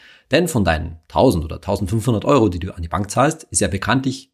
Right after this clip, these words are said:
sagen wir mal, deutlich mehr als die Hälfte Immobilien sparen, nämlich die Tilgung. Das ist das, was in dein Haus oder in deine Wohnung reingeht, was dir gehört.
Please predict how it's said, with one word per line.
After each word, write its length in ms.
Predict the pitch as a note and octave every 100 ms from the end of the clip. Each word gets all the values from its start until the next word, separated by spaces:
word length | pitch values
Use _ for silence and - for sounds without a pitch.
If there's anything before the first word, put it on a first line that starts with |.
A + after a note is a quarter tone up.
| _
sagen 160 | F2+
wir 40 | E2+
mal, 80 | E2+
deutlich 340 | B2 D3+ C3+
mehr 220 | A#2 B2
als 120 | G#2
die 120 | - F2
Hälfte 260 | A#2+ -
Immobilien 720 | C#3+ - C3 C#3 C3 D#3+ C3+
sparen, 340 | G#2 - D2+ E2
nämlich 280 | G#2 B2+ -
die 100 | C3
Tilgung. 500 | - D3+ - E2+ D2 _ _ _ _
Das 240 | - -
ist 160 | D#3+ -
das, 220 | D3+ -
was 160 | A2+ -
in 180 | A2
dein 300 | G#2 F#2 E2+
Haus 420 | E2 C#3 E3+ - -
oder 160 | F#2
in 60 | D#2+
deine 240 | E2+ E2+
Wohnung 420 | G#2 C3 C#3+ C#3+ _ _
reingeht, 460 | - A2 G#2+ F2 -
was 180 | E2+
dir 220 | - C3 G#2
gehört. 400 | G2+ F#2+ D2